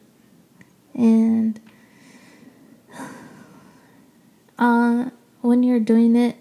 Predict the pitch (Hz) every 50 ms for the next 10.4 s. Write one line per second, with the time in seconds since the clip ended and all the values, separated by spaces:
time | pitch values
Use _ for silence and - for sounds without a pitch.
0 | - 240 220 220 - 247 240 233 233 240 240 233 233 233 226 226 - 233 220 220
1 | 226 220 220 - 226 220 214 214 214 214 220 233 226 226 220 220 214 220 214 -
2 | 226 220 226 214 - 226 220 220 214 220 214 220 226 - - 226 214 214 214 214
3 | 214 220 214 - - - - _ _ _ _ _ _ _ _ _ _ _ _ _
4 | _ _ - 262 233 226 226 226 220 226 220 220 220 220 220 220 220 226 226 220
5 | 220 220 214 - - 214 214 214 220 220 226 226 226 - - _ _ _ _ _
6 | _ _ _ _ _ _ _ _ _ _ _ _ _ _ _ _ _ _ _ _
7 | _ _ _ _ _ _ _ _ _ - - 240 226 220 214 220 214 220 220 214
8 | 214 214 - - 220 220 220 214 208 208 202 202 208 214 214 208 214 214 214 214
9 | 208 208 208 208 208 208 208 - - - 214 208 202 208 214 208 214 208 208 -
10 | 220 214 208 214 214 208 - -